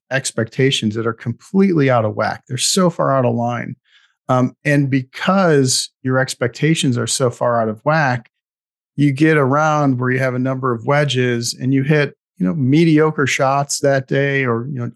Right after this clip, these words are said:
okay shots for your skill level. And you get mad because you didn't hit it to ten feet and you get angry. And that anger and frustration as, you know, reactions to, you know, what was a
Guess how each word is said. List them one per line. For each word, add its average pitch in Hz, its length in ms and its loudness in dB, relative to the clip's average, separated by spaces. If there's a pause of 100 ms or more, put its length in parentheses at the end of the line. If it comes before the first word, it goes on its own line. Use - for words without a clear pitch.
okay 139 360 2
shots 131 340 -2
for 131 140 -4
your 117 100 0
skill 165 320 0
level. 123 320 2
And 131 140 0
you 147 100 4
get 139 140 0
mad 127 400 0
because 117 300 -8
you 117 60 -6
didn't 120 280 0
hit 131 180 0
it 120 120 -2
to 120 80 -18
ten 120 240 -2
feet 139 400 0 (400)
and 131 100 4
you 135 60 2
get 127 120 2
angry. 127 560 0 (540)
And 135 120 4
that 131 140 2
anger 143 480 2
and 120 160 -2
frustration 123 920 0 (520)
as, 123 460 0
you 139 100 0
know, 123 80 2
reactions 123 1000 0
to, 123 640 0 (240)
you 123 60 -2
know, 123 140 2
what 135 240 2
was 139 140 2
a 120 80 0